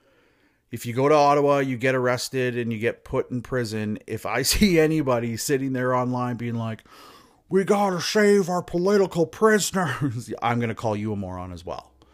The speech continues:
Because you know exactly what you're getting into by going to Ottawa. Justin Trudeau invoked an Emergencies Act. He froze bank accounts. He arrested Canadian citizens. The people that were arrested who are in court now, they deserve our support.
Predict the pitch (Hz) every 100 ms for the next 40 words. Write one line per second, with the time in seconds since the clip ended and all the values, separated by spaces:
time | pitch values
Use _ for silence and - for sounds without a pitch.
0 | _ _ _ _ _ _ 135 143 180 214
1 | 127 135 151 - 139 123 101 123 131 131
2 | 135 156 117 110 120 120 127 160 147 113
3 | 92 92 92 98 117 131 180 170 185 160
4 | 151 151 147 143 131 139 151 117 101 92
5 | - 110 104 127 147 127 131 139 - 107
6 | - - 110 110 104 123 - 143 131 _
7 | _ _ _ - 120 120 117 123 - 113
8 | 107 - - - - _ _ _ _ _
9 | _ _ _ - - 185 185 165 135 135
10 | 117 131 - 170 139 117 107 131 139 160
11 | 151 92 127 131 120 120 127 123 117 120
12 | 107 107 - - 95 104